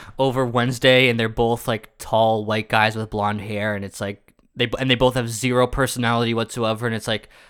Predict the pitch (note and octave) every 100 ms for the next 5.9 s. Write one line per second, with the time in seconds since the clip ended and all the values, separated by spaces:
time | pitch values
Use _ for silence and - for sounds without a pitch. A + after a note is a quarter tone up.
0 | _ - C3+ D3+ C#3+ D#3 D3 - C#3 C#3
1 | C#3+ C#3+ C#3 - C3+ B2 - _ _ _
2 | _ - - - C#3+ C3+ B2 C3+ B2 B2
3 | - C3 A#2+ B2 C3+ A#2 A#2+ A#2+ A#2 A#2+
4 | A#2 A#2 - A2+ A2+ - A#2+ A#2 A#2+ A#2
5 | - A#2+ A#2 - A#2+ A2+ G#2 G#2